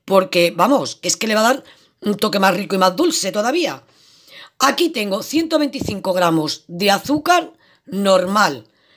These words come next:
y cuatro huevos. Es que esto es todo. Voy con el primer paso,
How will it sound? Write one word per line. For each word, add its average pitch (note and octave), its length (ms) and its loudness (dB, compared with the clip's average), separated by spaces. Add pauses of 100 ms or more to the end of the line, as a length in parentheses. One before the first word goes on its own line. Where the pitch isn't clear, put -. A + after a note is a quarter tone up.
(680)
y B3 140 -2
cuatro B3 360 2
huevos. C3 480 -10 (180)
Es C#4+ 200 4
que D#4+ 340 -2
esto - 320 -2
es - 160 -4
todo. C3 380 -8 (120)
Voy C#4 240 4
con D4+ 160 4
el B3 120 0
primer F#3 360 -2
paso, F#3+ 460 -2